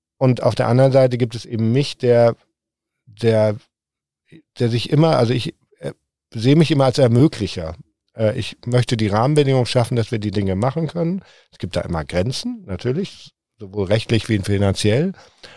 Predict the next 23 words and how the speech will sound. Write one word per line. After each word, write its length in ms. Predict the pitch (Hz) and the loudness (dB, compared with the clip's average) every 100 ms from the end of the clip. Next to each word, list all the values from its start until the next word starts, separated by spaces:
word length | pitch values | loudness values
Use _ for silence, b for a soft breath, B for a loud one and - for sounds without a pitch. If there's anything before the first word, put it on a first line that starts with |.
| B | B
Aber, 480 | - 117 117 110 110 - | -2 2 4 4 0 0
äh, 380 | 110 104 101 98 | 2 2 0 -2
im, 340 | 117 104 101 139 | 0 2 2 -2
im 120 | - | -12
Großen 300 | 92 98 127 | -2 0 2
und 80 | 135 | 2
Ganzen 300 | 113 120 120 | 2 0 -2
ist 140 | 120 113 | -6 -6
es 160 | - | -4
das, 360 | 110 113 - - | 0 0 -2 -6
der, 320 | 113 110 - | -2 -2 -2
auch 140 | 107 98 | -8 -4
der 180 | 110 | -4
Zu-, 180 | 98 117 | -4 -6
das 200 | 101 107 | -4 -4
Zusammenspiel. 720 | - 113 131 127 113 - 87 | -4 0 2 2 -2 -4 -8
Und 220 | 85 87 98 | -8 -6 -4
da 120 | 110 | -2
ich 140 | 113 | -2
aber 180 | 107 107 | -2 -2
inzwischen 420 | 95 - 127 123 | -2 -4 -4 -2
natürlich 360 | 110 98 107 104 | -4 -4 -6 -2
auch 220 | 101 95 | -4 -4